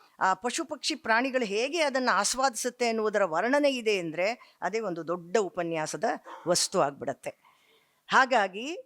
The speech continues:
ಅವುಗಳಿಗೇನೋ ಅರ್ಥ ಆಗ್ತಾ ಇದೆ ಅಲ್ವಾ? ನಮಗಾಗದ ಅರ್ಥ ಅದಕ್ಕೊಂದು ಆಗತಾ ಇದೆ. ಹಾಗಾಗಿ ಧಾತುವಿನಲ್ಲೂ ಮಾತು ಇದೆ,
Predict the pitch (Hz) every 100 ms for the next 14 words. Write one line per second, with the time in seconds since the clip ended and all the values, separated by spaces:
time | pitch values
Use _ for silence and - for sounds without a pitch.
0 | _ _ 226 294 330 339 277 269 359 381
1 | 285 - 226 202 - 156 151 156 139 208
2 | 330 302 _ _ _ _ _ 160 156 202
3 | 269 277 262 294 311 311 302 254 254 -
4 | 330 254 254 240 254 233 165 214 254 233
5 | 156 135 - _ _ _ _ _ _ _
6 | - 185 262 285 214 185 175 247 349 -
7 | - 147 - 165 196 262 302 294 285 277
8 | 277 277 311 330 180 156 208 247 311 254
9 | 170 156 165 120 123